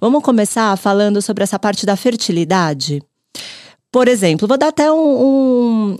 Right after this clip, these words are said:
exemplo meu, né? Hoje eu tô com trinta e sete anos. Eu, com trinta anos, decidi que não ia ter filho. E com trinta e três <laughs> eu mudei de ideia. E aí deixei a vida rolar. Falei, "Ah, vou tirar meu dil e vou deixar acontecer." E assim,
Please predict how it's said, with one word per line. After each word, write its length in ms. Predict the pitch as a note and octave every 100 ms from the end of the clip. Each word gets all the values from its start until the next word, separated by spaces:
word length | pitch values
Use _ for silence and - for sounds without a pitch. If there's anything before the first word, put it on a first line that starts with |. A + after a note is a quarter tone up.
| -
exemplo 380 | B3 C#4 D#4
meu, 260 | E4 C4+ C4 -
né? 260 | A3 A3 A#3+
Hoje 180 | A3+ A3+
eu 60 |
tô 140 | A3+ A3+
com 120 | A3+
trinta 300 | A3+ A#3+ C4
e 80 | C#4
sete 380 | B3 A3+ - F#3
anos. 440 | F3+ G3+ B3 - - - -
Eu, 160 | G#3+
com 120 | A3 A#3+
trinta 340 | B3 C4 C4
anos, 300 | A#3 A3+ A3 F#3+
decidi 400 | G#3 A3 F#3+ G#3
que 100 | A3+
não 160 | A#3
ia 160 | C#4 B3+
ter 140 | A#3
filho. 420 | G#3 G3 F#3 G#3 B3 _ _ _ - -
E 100 | C#4+
com 180 | D4 D4
trinta 300 | C#4+ B3 B3+
e 60 | C4
três 260 | B3 G#3+
<laughs> 80 | -
eu 60 | G#3+
mudei 280 | A#3 G3+ G3
de 140 | -
ideia. 500 | F3 D#3+ A#2+ G2 - - C4+ E4+ E4+ C#4 B3
E 120 | A3+
aí 140 | A3+ A#3
deixei 320 | B3 A#3+ A#3
a 80 | A#3
vida 340 | A#3 A3 C4+ -
rolar. 380 | C4+ C#4+ A#3 F#3
Falei, 180 | A3 G#3+
"Ah, 40 |
vou 140 | F3+
tirar 240 | F#3 G3+ G3
meu 180 | A3 B3+
dil 640 | F#3+ G#3+ B3 C4 C4 B3
e 40 |
vou 340 | A3 G#3+ A#3 A#3+
deixar 320 | A#3 A#3+ A#3+
acontecer." 640 | A3+ B3 C4+ C#4 G#3 D#3+ - _ - - -
E 80 |
assim, 240 | A#3+ A#3+